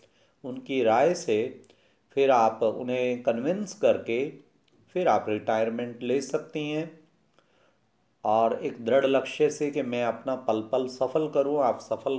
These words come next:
कर सकती हैं। तो इसलिए ये choice is yours, आपके ऊपर है।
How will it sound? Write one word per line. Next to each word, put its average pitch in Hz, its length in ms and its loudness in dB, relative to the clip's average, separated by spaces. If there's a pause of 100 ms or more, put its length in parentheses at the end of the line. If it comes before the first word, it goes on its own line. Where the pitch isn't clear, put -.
कर 127 160 0
सकती - 380 -12
हैं। 143 240 -8 (920)
तो 147 240 -2
इसलिए 139 540 0 (680)
ये 117 680 -2 (100)
choice 160 400 4
is 104 220 -4
yours, 151 400 4
आपके 135 420 0
ऊपर 143 380 0
है। 170 360 -2